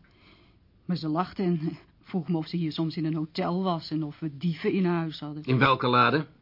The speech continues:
Speaker 2: Er zijn er verschillende.
Speaker 1: In het kleine geheime laadje met het handvat.
Speaker 2: Aha.
Speaker 1: Nou, toen wenste ik de goede nacht en ging naar bed.
Speaker 2: Hoe laat was dat?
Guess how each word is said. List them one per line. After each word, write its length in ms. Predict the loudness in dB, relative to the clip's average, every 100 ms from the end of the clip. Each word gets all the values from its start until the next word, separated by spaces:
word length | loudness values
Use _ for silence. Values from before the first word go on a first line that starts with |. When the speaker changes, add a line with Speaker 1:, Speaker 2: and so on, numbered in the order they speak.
| _ _ _ _ _
Speaker 2:
Er 80 | -4
zijn 140 | -2
er 60 | -2
verschillende. 460 | -4 -2 -2 -4 -6 _ _ _ _ _ _ _ _ _ _ _
Speaker 1:
In 100 | -8
het 100 | -4
kleine 280 | 2 2 2
geheime 340 | 0 0 0
laadje 340 | 0 -2 -4 -6
met 100 | -6
het 100 | -4
handvat. 420 | -6 -8 -18 -18 _ _ _ -20 _ _ -20 _ -20 -20 _ _ -20 -20 _ _
Speaker 2:
Aha. 320 | -10 -10 -10 -20 -6
Speaker 1:
Nou, 200 | 0 0
toen 120 | 0 0
wenste 240 | 0 0
ik 60 | -4
de 80 |
goede 220 | 0 2 2
nacht 200 | 0 -4
en 60 |
ging 140 | -6 -6
naar 100 | -4
bed. 280 | -8 -12 -20 -8
Speaker 2:
Hoe 200 | 2 4
laat 300 | 4 2 -4
was 200 | -10 -6
dat? 180 | -8